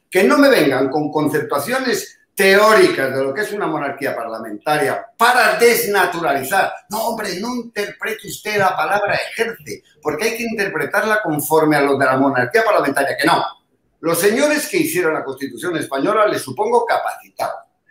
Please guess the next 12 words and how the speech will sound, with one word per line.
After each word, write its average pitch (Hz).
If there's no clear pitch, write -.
En 151
el 202
año 254
que 185
hicieron 170
la 151
Constitución 139
española, 185
sabían 247
lo -
que -
hacían, -